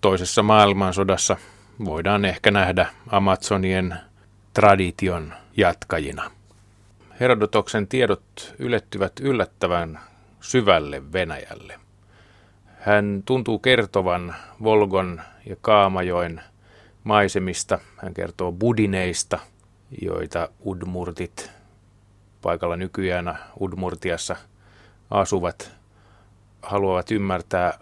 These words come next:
vodineiksi. Budinit olisivat siis votjakkeja. Votjakit kuuluivat permiläiseen haaraan suomalaisugrilaisia kieliä.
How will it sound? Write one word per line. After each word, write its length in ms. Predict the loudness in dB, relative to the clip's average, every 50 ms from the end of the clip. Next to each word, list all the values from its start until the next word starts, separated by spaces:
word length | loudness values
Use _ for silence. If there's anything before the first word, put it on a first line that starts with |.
| -10 -10 -8 -2 2
vodineiksi. 880 | 2 2 2 2 -2 -4 -4 -6 -8 -10 -10 -10 -10 -10 -10 -10 -12 -14 -20 _ _ _ _ _ -16 -10 -4
Budinit 640 | -2 -2 0 -2 -2 -4 -6 -8 -10 _ -18 -18 -18 -18 -10 -8 -6
olisivat 480 | -4 -4 -6 -6 -6 -6 -6 -8 -8
siis 540 | -10 -12 -10 -10 -10 -10 -10 -10 -10 -12 -14 -18 -20 -20 _ _ _ _ _ _ -8
votjakkeja. 840 | -6 -4 -4 -6 -6 -8 -10 -10 -10 -14 _ _ -12 -12 -10 -12 -14 -16 -18 -20 -20 _ _ _ _ _ _ _ _ _ _ _ _ _ _ _ 2
Votjakit 680 | 4 4 4 4 0 -4 -4 -2 -2 -4 -4 -4 -10 -16 _
kuuluivat 760 | 0 2 2 4 4 4 4 4 4 2 2 0 -6 -16 -16 -18 -20 -20 _ _
permiläiseen 1120 | 4 4 4 6 4 0 0 0 0 0 0 0 -2 -2 -2 -2 -2 -2 -2 -4 -8 -10 -14 -16 -20 -20 -20 -20 _ _ _ _ _
haaraan 800 | -6 0 2 4 4 4 4 2 0 -2 -2 -2 -2 -2 -4 -4
suomalaisugrilaisia 1300 | -4 -2 -2 -2 -2 -2 -2 -2 -4 -4 -6 -8 -8 -8 -8 -8 -6 -6 -6 -6 -6 -6 -6 -6 -6 -6 -6
kieliä. 580 | -6 -6 -4 -4 -4 -4 -6 -6 -8 -8 -8